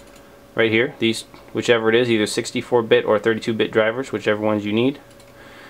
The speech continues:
And I would go ahead and install this 'cause you may use it later. It's called R S D Lite. It's a nice program. So do go ahead and do those two things. And we're gonna get back to our program right here. And we have to get in A P fast boot mode.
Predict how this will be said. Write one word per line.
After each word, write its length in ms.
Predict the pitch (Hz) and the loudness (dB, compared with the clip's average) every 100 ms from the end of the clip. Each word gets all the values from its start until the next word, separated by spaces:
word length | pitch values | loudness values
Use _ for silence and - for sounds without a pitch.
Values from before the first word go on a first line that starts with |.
| - - | -20 -16
And 720 | - 117 117 120 120 120 113 - | -4 -2 0 0 0 -2 -4 -4
I 140 | 123 131 | -2 0
would 160 | 135 | 2
go 80 | 123 | 2
ahead 140 | 113 | 2
and 80 | 110 | 0
install 340 | 101 - 113 113 | -2 0 2 2
this 180 | 117 | 0
'cause 140 | - 98 | -2 -2
you 60 | |
may 120 | 104 101 | 0 0
use 180 | 101 | -2
it 60 | 101 | -2
later. 240 | 101 104 | 2 2
It's 140 | 104 101 | 0 0
called 180 | 104 101 | -2 0
R 160 | 101 | 0
S 120 | 101 - | 0 -2
D 120 | 101 | -2
Lite. 280 | 98 101 95 | 0 0 -4
It's 100 | - | -8
a 20 | |
nice 220 | 104 101 - | -4 -4 -2
program. 480 | 104 104 107 107 110 - | -2 0 0 -2 -8 -18
So 240 | - 98 | -4 -2
do 220 | 98 110 107 | 0 2 2
go 60 | |
ahead 160 | 104 107 | 2 0
and 120 | 101 | -2
do 100 | 104 | 0
those 240 | 104 113 | 2 2
two 160 | - 117 | 0 -6
things. 480 | - 120 120 117 - - - - - - - - - - - | -2 -2 -2 -6 -14 -20 -20 -20 -20 -20 -20 -20 -20 -20 -6
And 100 | 110 | 0
we're 100 | 113 | 2
gonna 160 | 110 107 | 2 0
get 140 | 110 | 0
back 280 | 110 110 - | 2 0 -2
to 280 | - 113 101 | -2 -2 0
our 440 | 101 98 98 95 - - - | 0 2 0 -2 -6 -20 -18
program 500 | - 127 117 117 110 | 2 2 4 2 2
right 200 | 110 104 | 0 -2
here. 360 | 98 127 143 147 - - - - - - | 0 2 2 0 -10 -20 -20 -20 -20 -2
And 500 | 127 139 135 135 131 | 0 2 2 0 0
we 120 | 127 | 2
have 200 | 127 127 | 2 2
to 60 | 117 | 0
get 160 | 120 | 0
in 140 | 120 110 | 0 0
A 140 | 123 | -2
P 180 | 123 117 | -2 -4
fast 340 | - 113 110 | 0 0 0
boot 140 | 120 107 | -4 0
mode. 440 | 110 107 98 92 | 2 2 0 -4